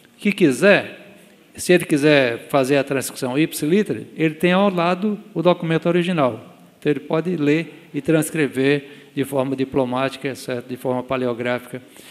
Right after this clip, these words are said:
Mas nós estamos fazendo esse esforço. E aí eu, eu trouxe algumas pequenas, alguns pequenos fragmentos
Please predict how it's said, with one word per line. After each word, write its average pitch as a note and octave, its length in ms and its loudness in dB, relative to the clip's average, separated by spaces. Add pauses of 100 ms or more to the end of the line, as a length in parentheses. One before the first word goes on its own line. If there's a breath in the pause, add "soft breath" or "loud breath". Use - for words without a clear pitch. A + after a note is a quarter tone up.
(180 loud breath)
Mas C#3 160 -2
nós D3 140 4
estamos D#3+ 180 0
fazendo C#3+ 300 0
esse D#3+ 160 -2
esforço. B2 500 -8 (360 loud breath)
E A3 100 6
aí G#3 160 8
eu, F3 300 6
eu D#3+ 160 0
trouxe B2+ 720 0 (680 loud breath)
algumas D#3+ 420 2
pequenas, E3+ 840 0
alguns C#3+ 360 -4
pequenos E3 440 -6
fragmentos B2+ 1120 -4